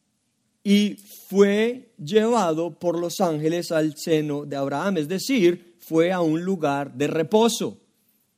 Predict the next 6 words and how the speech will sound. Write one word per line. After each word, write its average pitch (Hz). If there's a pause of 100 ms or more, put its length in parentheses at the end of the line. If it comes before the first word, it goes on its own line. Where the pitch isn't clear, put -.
(160)
Algunos 151
indican 156
incluso 170
que 156 (260)
aquí 226 (360)
está 165